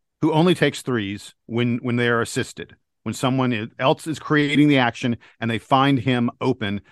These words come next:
and he just buries a three-pointer. The number is ninety-five point five percent.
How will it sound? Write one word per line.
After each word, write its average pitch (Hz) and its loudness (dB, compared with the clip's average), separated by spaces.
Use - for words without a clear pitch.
and 110 -6
he 120 0
just 107 -8
buries 120 2
a 120 -6
three-pointer. 104 -8
The 117 0
number 165 4
is 123 -2
ninety-five 139 2
point 131 -2
five 117 -2
percent. - -10